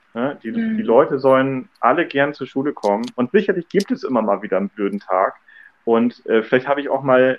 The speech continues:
Speaker 1: ich sag mal auf Deutsch, die Schnauze voll von Autonomie. Ich will heute mal wieder ein richtig straffes Setting haben. Ich will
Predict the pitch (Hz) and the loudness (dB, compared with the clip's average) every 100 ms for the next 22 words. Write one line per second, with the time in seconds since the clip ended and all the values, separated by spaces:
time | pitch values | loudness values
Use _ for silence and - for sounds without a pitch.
0 | _ - - 131 131 127 123 123 - 120 | _ -14 -4 -2 0 0 0 -2 -2 -8
1 | - 123 123 131 143 170 190 107 101 104 | -2 -2 -2 -2 4 4 4 0 0 -2
2 | 113 101 104 113 120 - 127 135 123 120 | -4 -4 -2 -2 -2 4 6 6 4 2
3 | 117 110 117 117 113 113 127 - 127 123 | 2 2 4 4 4 2 -4 -2 -4 -4
4 | _ - - - 127 127 - 156 156 117 | _ -20 -6 -2 0 -2 0 0 2 0
5 | 101 92 95 110 143 - 117 120 120 | 0 2 2 0 -6 -8 -2 0 0